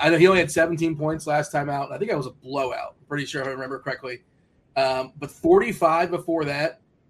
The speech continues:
If, if you, basically, if you go back to, I think, his last fourteen games, I was, I was, this is something I was looking at before the show. He's like, "Oh, Trae Young in the Garden."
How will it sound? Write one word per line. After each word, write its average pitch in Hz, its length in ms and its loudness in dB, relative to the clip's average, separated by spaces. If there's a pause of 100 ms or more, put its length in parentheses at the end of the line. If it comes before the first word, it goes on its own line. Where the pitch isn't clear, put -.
(120)
If, 175 160 -4
if 180 100 -2
you, 208 120 -2
basically, 254 300 2
if 233 60 -4
you 220 100 -2
go 208 120 4
back 196 280 2
to, 175 120 2
I 160 40 0
think, 156 100 -2
his 147 100 -4
last 156 380 -4
fourteen 180 480 -2
games, 156 560 -4 (500)
I 147 80 -2
was, 156 140 0
I 160 100 2
was, 160 260 2
this 196 220 -6
is 190 60 -8
something 196 200 2
I 170 40 2
was 147 100 -2
looking 151 240 -4
at 143 80 -6
before 143 260 -6
the 131 120 -8
show. 135 240 -4
He's 123 100 -12
like, 131 120 -10
"Oh, 175 120 2
Trae 151 160 -6
Young 165 120 -4
in 147 40 -6
the 143 80 -6
Garden." 147 260 -4